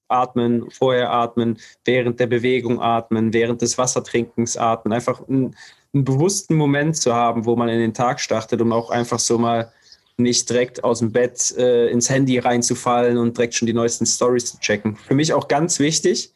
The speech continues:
lange Zeit für mich, äh, ja, Handy neben dem Bett und das Erste, was man macht, wenn man aufsteht, erstmal irgendwelche Sachen durchscrollen.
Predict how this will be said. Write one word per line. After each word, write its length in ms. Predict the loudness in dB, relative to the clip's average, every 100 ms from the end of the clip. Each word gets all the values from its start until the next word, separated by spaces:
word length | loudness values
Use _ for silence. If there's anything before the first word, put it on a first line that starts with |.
| -20 -20 -6
lange 300 | -2 0 0
Zeit 400 | 0 2 2 0
für 200 | -2 0
mich, 320 | 0 0 -2
äh, 400 | -4 -4 -4 -2
ja, 220 | 2 2
Handy 320 | 2 0 2 2
neben 240 | 2 2
dem 160 | 2 2
Bett 300 | 0 0 -2
und 340 | 0 0 0
das 100 | 0
Erste, 360 | 0 0 0 0
was 160 | 0
man 120 | 0
macht, 240 | 0 0 0
wenn 60 | 0
man 120 | 2
aufsteht, 320 | 0 0 0
erstmal 280 | 0 0 0
irgendwelche 400 | 0 0 -2 -2
Sachen 380 | -4 -2 -2 0
durchscrollen. 720 | 0 0 -2 0 0 0